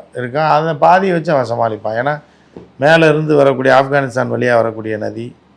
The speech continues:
அது நேரா இதுல போய் கலந்துரும். இதுல சிந்துல போய் கலந்து, சிந்து நதின்றது வந்து அவர்களுக்கு மிகப்பெரிய நதி. அது வந்து அப்படியே கடையில கராச்சிக்கு பக்கம் வரைக்கும் போகுது அது.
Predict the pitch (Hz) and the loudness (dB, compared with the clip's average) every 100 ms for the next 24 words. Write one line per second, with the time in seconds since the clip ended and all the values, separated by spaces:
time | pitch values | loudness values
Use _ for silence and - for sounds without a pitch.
0 | _ _ _ _ _ _ _ _ _ - | _ _ _ _ _ _ _ _ _ -10
1 | 113 117 117 120 110 98 95 110 117 113 | -6 0 2 2 2 0 -6 -10 -6 -6
2 | 104 92 92 87 - _ _ _ _ 110 | -6 -8 -12 -16 -20 _ _ _ _ -10
3 | 107 101 101 107 - _ _ _ _ - | -8 -8 -10 -12 -16 _ _ _ _ -12
4 | 139 139 123 104 117 101 98 131 - _ | -6 -2 -2 -2 -4 -6 -10 -12 -18 _
5 | _ _ - 143 160 165 151 131 131 123 | _ _ -10 -6 -4 2 2 2 -2 -4
6 | 123 123 120 127 151 131 120 117 117 139 | -2 -2 -4 -2 0 2 0 -2 -4 -6
7 | 113 135 131 143 143 123 110 139 175 _ | -4 -6 -4 -2 -2 -2 -4 -6 -10 _
8 | _ - - 107 117 120 143 120 139 151 | _ -20 -10 -2 0 4 4 4 0 0
9 | 127 135 139 127 117 135 139 135 120 113 | 0 0 -2 0 2 2 2 -4 -8 -2
10 | 117 117 120 120 147 123 107 90 | -2 0 0 2 0 -4 -6 -6